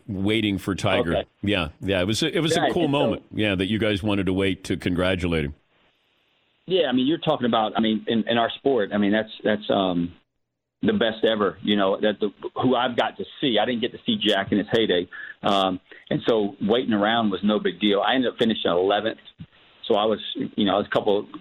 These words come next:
Speaker 2: couple groups in front of him. Um, so, no, it was easy to wait around and, and watch one of the greatest and, and a person I call a friend. Um, you know, it was, and it was cool to get that, that text. I mean, it, it was, it was nice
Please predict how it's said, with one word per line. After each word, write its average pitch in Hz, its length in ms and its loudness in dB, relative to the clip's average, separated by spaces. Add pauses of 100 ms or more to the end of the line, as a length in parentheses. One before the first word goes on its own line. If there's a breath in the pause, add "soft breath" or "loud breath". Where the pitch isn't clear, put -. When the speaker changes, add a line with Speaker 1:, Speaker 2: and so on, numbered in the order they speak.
Speaker 2:
couple 113 200 2
groups 107 240 0
in 92 120 2
front 104 180 2
of 98 60 2
him. 101 160 0 (440)
Um, 95 500 0 (640)
so, 117 80 0
no, 113 240 2
it 101 120 0
was 95 140 -4
easy 120 340 0
to 101 80 2
wait 101 200 2
around 95 420 0
and, 85 140 -8
and 92 260 -8
watch 92 240 0
one 95 140 2
of 90 60 0
the 90 60 0
greatest 92 460 0 (240)
and, 107 260 2
and 110 200 0
a 107 40 -2
person 110 300 0
I 98 80 0
call 107 180 2
a 90 140 0
friend. 104 340 0 (540)
Um, 92 520 0 (720)
you 120 140 2
know, 104 180 2
it 120 100 0
was, 101 200 -2 (460)
and 123 120 2
it 131 40 0
was 123 200 -2
cool 139 180 2
to 117 80 0
get 107 200 -2
that, 117 180 2 (180)
that 104 200 0
text. 92 360 -2
I 110 60 0
mean, 95 180 2
it, 107 100 2
it 104 240 2
was, 92 160 -2 (120)
it 101 80 2
was 98 140 0
nice 98 280 2